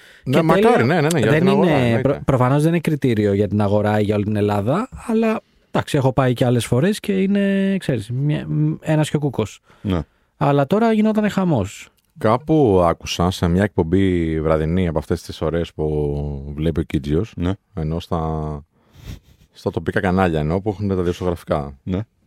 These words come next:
Speaker 1: ότι έπεσε ένα δις περίπου στην αγορά.
Speaker 3: Οκ.
Speaker 1: Μόνο με το δώρο στους εργαζόμενους.
Speaker 3: Ναι, δεν ξέρω βέβαια αυτό συγκριτικά με πέρσι τι σημαίνει, αλλά
Speaker 1: Ναι, ναι, ούτε
Speaker 3: κα-,
Speaker 1: εγώ.
Speaker 3: καλό ακούγεται.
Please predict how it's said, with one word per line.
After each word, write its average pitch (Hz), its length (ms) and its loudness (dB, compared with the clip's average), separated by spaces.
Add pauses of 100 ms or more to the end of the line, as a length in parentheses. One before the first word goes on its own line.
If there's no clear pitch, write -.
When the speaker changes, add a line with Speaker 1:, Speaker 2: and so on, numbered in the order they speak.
(840)
Speaker 1:
ότι 107 300 2
έπεσε 131 380 2
ένα 139 240 4
δις 113 280 2
περίπου 78 460 -2 (200)
στην - 240 -6
αγορά. 73 400 -6 (1500)
Speaker 3:
Οκ. 101 100 0
Speaker 1:
Μόνο 107 300 4
με 101 80 2
το 90 120 2
δώρο 104 240 2
στους - 340 -8
εργαζόμενους. 85 640 -4 (920)
Speaker 3:
Ναι, 101 240 -2
δεν 95 260 -2
ξέρω 101 200 2
βέβαια 101 200 2
αυτό 95 180 -4
συγκριτικά 92 400 -4
με 95 100 0
πέρσι 87 300 -2
τι 82 100 -12
σημαίνει, 85 380 -4
αλλά 117 440 0 (120)
Speaker 1:
Ναι, 175 180 0
ναι, 139 140 2
ούτε 139 160 -4
Speaker 3:
κα-, 127 100 2
Speaker 1:
εγώ. 78 160 0
Speaker 3:
καλό 123 240 2
ακούγεται. 87 480 0